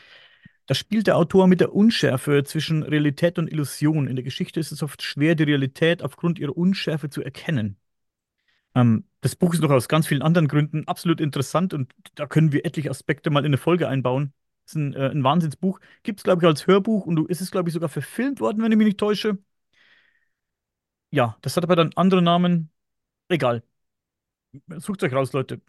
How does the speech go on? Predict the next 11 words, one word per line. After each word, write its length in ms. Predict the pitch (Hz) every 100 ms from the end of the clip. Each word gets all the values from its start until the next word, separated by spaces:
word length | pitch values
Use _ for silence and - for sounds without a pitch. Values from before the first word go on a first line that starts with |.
| _
Eine, 240 | 160 151 147
eine 140 | 160 139
geile 260 | 170 226
Geschichte 580 | 190 - 190 208 196 190 _ _ _ _
und, 440 | 175 170 156 - -
äh, 300 | 160 - - _ _ _ _ _ 165
auch 140 | 156
im 100 | 151
Kontext 380 | 156 143 143 -
dieser 280 | 143 131 131
Unschärfe, 560 | 160 131 127 123 131